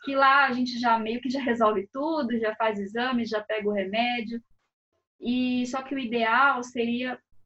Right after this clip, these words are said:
passar por um, pela atenção primária, que ela funcionaria meio que como um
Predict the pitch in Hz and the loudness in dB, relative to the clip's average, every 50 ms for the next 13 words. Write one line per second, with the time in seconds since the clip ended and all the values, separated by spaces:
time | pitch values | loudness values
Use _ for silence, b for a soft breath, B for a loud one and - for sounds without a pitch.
0 | _ _ _ _ _ _ _ _ _ _ _ _ _ - - _ - 226 - - | _ _ _ _ _ _ _ _ _ _ _ _ _ -20 -12 _ 2 4 4 4
1 | - - - 233 226 233 269 - - - 294 269 254 254 247 247 226 - - - | 2 -2 0 2 4 4 4 2 0 -2 -4 -2 -2 -2 -2 -2 -4 -6 -6 -4
2 | 240 226 233 233 240 247 240 - 233 226 233 226 208 208 214 226 247 254 247 247 | -2 0 0 0 -2 -4 -6 -6 -6 -4 -2 -2 0 0 2 2 2 2 0 -2
3 | 247 247 226 226 226 240 233 - 247 240 - 254 247 240 240 240 233 226 240 254 | -4 -2 0 0 0 0 -2 -4 -6 -6 -4 -4 -2 0 2 2 2 2 2 0
4 | 269 269 269 269 262 - - 214 220 233 240 269 262 - - 254 - - 262 254 | 0 0 0 0 -2 -2 -4 -4 -2 -2 -2 -4 -4 -8 -12 -14 -10 -4 -2 -2
5 | 254 269 269 294 | 0 0 -2 -4